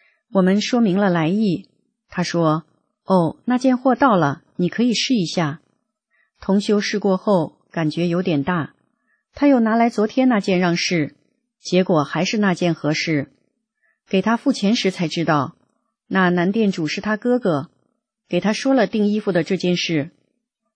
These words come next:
他告诉我们：“我哥说，看上去你们都不是一般的人，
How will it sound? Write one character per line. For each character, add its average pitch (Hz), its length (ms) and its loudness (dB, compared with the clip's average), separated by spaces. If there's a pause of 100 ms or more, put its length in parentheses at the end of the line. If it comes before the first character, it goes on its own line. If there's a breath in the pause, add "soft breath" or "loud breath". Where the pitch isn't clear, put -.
(140)
他 185 160 -4
告 185 180 0
诉 180 160 -2
我 156 100 2
们 147 320 -2 (560)
：“我 185 140 0
哥 214 180 0
说， 196 400 0 (320 soft breath)
看 302 200 2
上 240 180 2
去 220 200 0
你 175 140 0
们 180 160 0
都 220 100 0
不 214 120 -6
是 214 160 -4
一 226 100 -2
般 254 220 2
的 202 100 2
人， 147 320 0